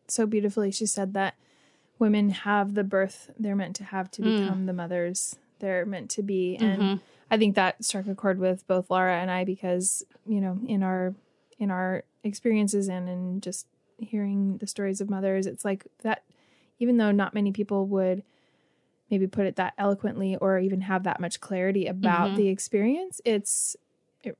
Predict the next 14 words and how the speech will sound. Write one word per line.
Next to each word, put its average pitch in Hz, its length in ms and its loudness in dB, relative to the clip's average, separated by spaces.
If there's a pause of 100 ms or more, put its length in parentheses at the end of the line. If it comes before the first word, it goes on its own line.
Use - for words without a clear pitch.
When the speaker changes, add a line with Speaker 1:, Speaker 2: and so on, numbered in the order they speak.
(140)
Speaker 1:
it's - 320 -6
really, 240 260 2
really 196 320 2
true. 202 480 -2
Speaker 2:
Mm-hmm. 220 200 0
Speaker 1:
Like, 202 220 2
there's 202 260 4
something 208 500 2
that 185 380 0
birth 190 320 -2
teaches 226 360 -2
us 277 420 -2
Speaker 2:
Mm-hmm. 208 200 2
Speaker 1:
and 190 400 2